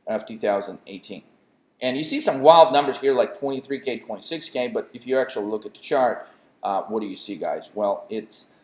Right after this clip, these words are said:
the price action back then is, uh, Bitcoin was right here between twenty and nineteen thousand,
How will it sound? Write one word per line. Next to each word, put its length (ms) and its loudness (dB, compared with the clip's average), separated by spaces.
the 60 -8
price 420 2
action 380 0
back 280 -2
then 360 -2
is, 420 -6
uh, 280 0
Bitcoin 460 -6
was 300 -8
right 200 -2
here 380 -4
between 440 -10
twenty 360 -6
and 120 -10
nineteen 420 -8
thousand, 520 2